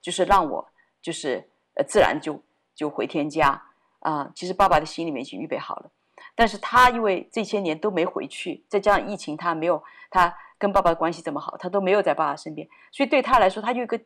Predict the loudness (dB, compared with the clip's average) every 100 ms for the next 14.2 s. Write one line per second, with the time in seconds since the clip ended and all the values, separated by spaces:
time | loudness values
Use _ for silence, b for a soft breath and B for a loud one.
0 | _ -4 -2 -2 -4 -4 -4 -2 0 2
1 | 2 2 0 -2 0 -4 -2 -8 2 2
2 | 6 4 2 0 2 4 2 -4 B B
3 | -2 2 2 2 0 2 0 0 -8 -10
4 | b b 2 4 6 6 4 0 2 2
5 | 6 6 6 4 4 4 4 4 4 4
6 | 2 2 -6 -12 -14 B B B 6 6
7 | 6 B B _ 2 2 0 -2 0 -2
8 | -4 4 4 4 0 0 2 0 2 4
9 | 2 2 -4 2 2 2 -4 -6 2 4
10 | 4 4 4 4 -2 _ b b b b
11 | 2 2 4 4 4 0 2 0 0 -8
12 | -8 -10 _ _ _ _ _ _ -2 0
13 | 0 -2 -8 0 0 4 4 4 2 0
14 | -14 -12